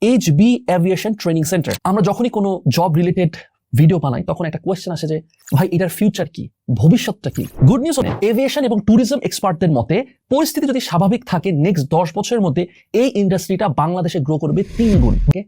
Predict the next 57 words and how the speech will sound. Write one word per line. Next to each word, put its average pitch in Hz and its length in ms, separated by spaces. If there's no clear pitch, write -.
So, 196 60
যারা 214 180
বিদেশে 226 300
যাওয়ার 196 160
চিন্তা 285 320
করছেন 190 340
বা 170 380
already 202 300
আপনারা 175 220
যাচ্ছেন, 185 360
তাদের 190 200
জন্য 240 160
এই 269 160
ফিল্ডে 247 220
ট্রেনিং 208 280
নেওয়াটা 180 200
একটা 185 120
বুদ্ধিমানের 156 420
কাজ 123 160
হতে 120 120
পারে। - 120
সেকেন্ডলি, 240 640
প্রতিটা 226 360
ট্রাভেল 208 320
এজেন্সি 208 300
বা 196 120
ওটি 233 260
এর 294 140
পিছনে 185 360
জিডিএস 202 500
জানা 175 200
দক্ষ 151 400
লোকের 214 260
দরকার 131 260
হয়। - 140
যেহেতু 220 320
দেশে 226 220
এই 196 140
মার্কেট 156 360
গ্রো 143 140
করছে, 165 260
so - 140
দেশেও 202 320
আপনার 233 160
চাকরির 196 300
অভাব 139 180
হবে 180 160
না। 113 80
থার্ডলি, 247 360
এই 196 160
সফটওয়্যারটা 269 560
শেখার 233 380
জন্য 196 200
বা 156 80
টুলসগুলো 226 320
শেখার 233 240
জন্য 185 140